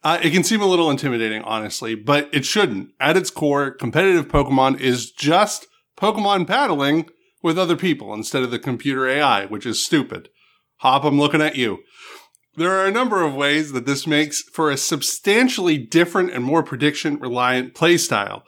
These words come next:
but they really all just boil down to this one fact. Your opponent is a person, uh, and instead of a static priority list of actions, we'll use a person's logic and reasoning when playing against you. While battling in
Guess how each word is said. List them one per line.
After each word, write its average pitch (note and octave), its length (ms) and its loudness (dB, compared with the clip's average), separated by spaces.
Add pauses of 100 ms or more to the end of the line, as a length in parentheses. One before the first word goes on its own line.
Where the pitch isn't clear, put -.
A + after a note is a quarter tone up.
(360)
but D#3 100 2
they E3 120 4
really A3+ 400 0
all F3 220 4
just D#3 260 -8
boil D3+ 260 2
down C#3+ 240 2
to C#3 80 -6
this C#3 220 -4
one C3+ 200 -2
fact. B2 460 -2
Your A2+ 160 -8
opponent C3 460 -6
is A#2+ 180 -4
a A#2 120 0
person, F#3+ 600 -2 (300)
uh, C3+ 200 0
and C#3 120 2
instead D3+ 340 2
of D3+ 160 2
a B2 160 0
static F#3 560 -2
priority C#3 480 2
list B2+ 300 -2
of A#2 80 -6
actions, B3 640 0 (220)
we'll G#3+ 140 0
use G#3+ 260 0
a G3 240 0 (120)
person's D3 500 2
logic C3+ 480 2
and C#3+ 180 2
reasoning D3 460 2
when C3+ 140 2
playing C3+ 360 0
against F3+ 460 0
you. G2+ 160 -4 (580)
While C#3+ 140 2
battling F#3 560 2
in D3 380 0